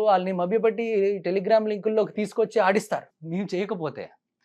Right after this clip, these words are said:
డైరెక్ట్గా వాళ్ళకే వెళ్తది. అట్లీస్ట్ మేము చేస్తే ఆడేవాళ్ళ సంఖ్య బాగా తొంభై శాతం వరకు తగ్గించగలం. ఆ డబ్బుల్ని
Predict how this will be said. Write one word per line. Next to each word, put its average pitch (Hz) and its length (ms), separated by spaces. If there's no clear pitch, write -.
డైరెక్ట్గా 185 480
వాళ్ళకే 180 340
వెళ్తది. 120 340
అట్లీస్ట్ 185 440
మేము 202 200
చేస్తే 175 340
ఆడేవాళ్ళ 180 520
సంఖ్య 180 340
బాగా 165 280
తొంభై 170 300
శాతం 170 280
వరకు 180 200
తగ్గించగలం. 180 640
ఆ 139 120
డబ్బుల్ని 170 480